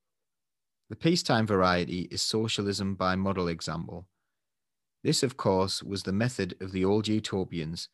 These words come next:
who built their model colonies in the American backwoods in order to demonstrate the superiority of their system and convert the unbelievers. Today, it is this substitute for social struggle at home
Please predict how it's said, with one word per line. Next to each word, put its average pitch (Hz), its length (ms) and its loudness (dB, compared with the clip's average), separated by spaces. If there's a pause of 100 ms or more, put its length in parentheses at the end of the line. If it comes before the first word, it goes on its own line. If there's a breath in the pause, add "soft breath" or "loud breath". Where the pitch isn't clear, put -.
(220)
who 85 80 -4
built 123 280 0
their 104 160 2
model 107 300 2
colonies 87 800 -2
in 90 140 -6
the 87 120 -2
American 98 520 -2
backwoods - 640 -4 (120)
in 92 140 -4
order 101 260 0
to 101 120 -6
demonstrate 95 640 -2
the 92 60 -10
superiority 95 920 -2
of 87 80 -8
their 90 160 -4
system 80 560 -6
and 90 140 -12
convert 87 440 -2
the 87 140 -6
unbelievers. 87 760 -4 (1300)
Today, 120 500 4
it 92 120 -6
is 101 140 -4
this 165 180 4
substitute 107 680 0
for - 120 -10
social 113 420 -2
struggle 90 460 -2
at 90 80 -2
home 92 420 -2